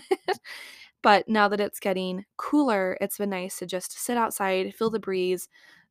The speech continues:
The leaves, I know they're changing in the mountains. I can see them, and they're just starting to change on a couple of trees down here in my neighborhood. So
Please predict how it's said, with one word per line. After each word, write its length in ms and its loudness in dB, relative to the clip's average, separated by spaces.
The 80 2
leaves, 440 0
I 120 2
know 160 6
they're 120 4
changing 320 2
in 60 0
the 60 0
mountains. 340 -2
I 60 -2
can 180 -8
see 160 -8
them, 180 -4
and 160 -4
they're 100 -8
just 380 -10
starting 640 -4
to 100 -10
change 500 -2
on 120 -2
a 40 -6
couple 320 -8
of 100 -8
trees 480 -8
down 180 -2
here 140 -4
in 80 0
my 120 -2
neighborhood. 580 -2
So 500 4